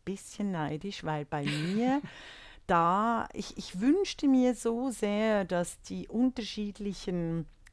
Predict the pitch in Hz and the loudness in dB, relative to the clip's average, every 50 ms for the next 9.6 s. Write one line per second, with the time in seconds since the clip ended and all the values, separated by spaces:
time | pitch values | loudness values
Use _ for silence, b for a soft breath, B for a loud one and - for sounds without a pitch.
0 | _ - 185 190 196 180 185 190 214 220 208 - - - 185 170 165 165 160 160 | _ -6 0 4 6 6 6 6 4 0 -2 -4 -4 -2 0 0 0 0 -2 -2
1 | - - 160 170 160 - - - 196 196 202 202 202 185 180 160 156 160 156 156 | -2 -4 -4 -4 -4 -6 -6 -4 -2 0 0 0 -2 -2 -2 -2 -2 0 0 0
2 | 156 151 147 B B B B B B B B B B B B B B B B B | -2 -2 -4 B B B B B B B B B B B B B B B B B
3 | B B B B B _ - 349 339 - - 294 262 262 - 262 240 - - 254 | B B B B B _ 4 6 6 6 6 6 6 6 6 4 0 0 0 0
4 | 247 269 262 220 220 - - 233 208 - - - - - - - - - - 233 | 4 4 4 4 4 2 -2 -4 -4 -4 -4 -6 -6 -8 -8 -10 -6 0 2 2
5 | 214 185 190 - - 165 - - - - - - - - - 214 208 208 226 240 | 2 2 0 -2 -4 -4 -4 -6 -8 -10 -10 -10 -8 0 4 4 6 6 6 6
6 | 233 - 226 - - 196 180 196 226 240 240 226 175 180 208 202 180 165 156 - | 4 2 -2 0 4 4 6 6 6 6 6 6 4 4 4 4 4 2 0 -2
7 | 151 151 170 170 - 190 - - 190 - - 208 202 - 202 208 202 - - 240 | -2 -2 -2 -2 -4 -6 -8 -10 -10 -10 -8 -6 0 2 2 0 0 -2 -4 -4
8 | 233 220 202 190 170 175 202 196 - - - 190 - - 180 156 151 160 160 - | -2 -2 0 0 0 0 0 -2 -6 -10 -10 -10 -6 -4 -2 -2 -2 -4 -4 -6
9 | 185 170 - - 180 143 139 139 143 - - 151 | -6 -6 -4 -4 -2 -2 -2 -2 -4 -4 -6 -8